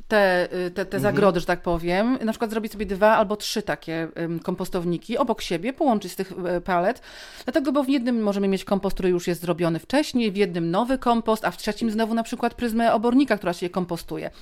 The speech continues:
Speaker 1: Najważniejsze jest to, bo to jest, e, też często nieprzestrzegane. Kompost nie może być na betonie. Ani nie możecie p-, kłaść kompostu na,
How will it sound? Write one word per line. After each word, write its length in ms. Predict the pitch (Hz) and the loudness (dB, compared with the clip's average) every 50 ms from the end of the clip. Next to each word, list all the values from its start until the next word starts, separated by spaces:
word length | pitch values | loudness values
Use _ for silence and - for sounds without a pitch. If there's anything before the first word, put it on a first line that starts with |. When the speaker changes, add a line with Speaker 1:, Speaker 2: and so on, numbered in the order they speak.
| - - - - - 208 | -18 -18 -18 -10 -4 0
Speaker 1:
Najważniejsze 680 | 214 226 220 233 226 208 233 247 262 247 - 226 220 | 0 0 0 0 -2 0 0 0 0 -2 -2 -4 -4
jest 320 | 220 214 - - - - - | -4 -6 -8 -10 -16 -14 -10
to, 400 | - 214 175 135 139 156 190 190 - _ | -6 -6 -4 -4 -6 -8 -8 -12 -12 _
bo 160 | 175 190 202 | -2 -2 0
to 200 | 202 - 202 208 | 0 2 2 2
jest, 260 | 196 175 175 - - | 2 0 -2 -8 -12
e, 140 | - 190 196 | -8 -8 -8
też 280 | 190 - - 285 311 - | -6 -2 -2 -2 -2 0
często 320 | - 269 254 233 - 233 226 | 0 0 0 0 -2 -4 -4
nieprzestrzegane. 760 | 214 214 - - 208 - - - 196 175 165 156 151 151 - - - - - - - _ _ | -4 -4 -6 -8 -8 -8 -8 -6 -4 -4 -4 -4 -4 -6 -10 -12 -20 -20 -20 -20 -20 _ _
Kompost 500 | - 208 220 233 - - 269 254 - - | -2 0 0 2 2 2 2 2 2 0
nie 140 | 208 196 185 | 0 0 2
może 360 | 180 175 170 190 196 240 226 | 2 2 0 0 0 -4 -4
być 220 | 175 170 170 - | -4 -6 -6 -4
na 100 | 190 208 | -6 -4
betonie. 600 | 202 247 269 269 - 185 156 147 143 135 135 156 - _ _ _ _ | -4 -4 -4 -4 -4 -4 -2 -2 -4 -6 -8 -10 -12 _ _ _ _
Ani 220 | - 190 208 202 196 | 0 2 2 4 2
nie 140 | 196 196 190 | 2 2 0
możecie 380 | 190 190 190 233 - - 254 | 0 0 -2 -4 -2 -2 -4
p-, 140 | 247 - - | -4 -6 -10
kłaść 280 | - - 220 220 - - | -2 0 0 0 0 -4
kompostu 480 | - 202 190 - 196 190 - - 185 | -6 -8 -4 -4 -4 -4 -4 -6 -6
na, 280 | 180 175 175 165 165 | -4 -2 -2 -4 -4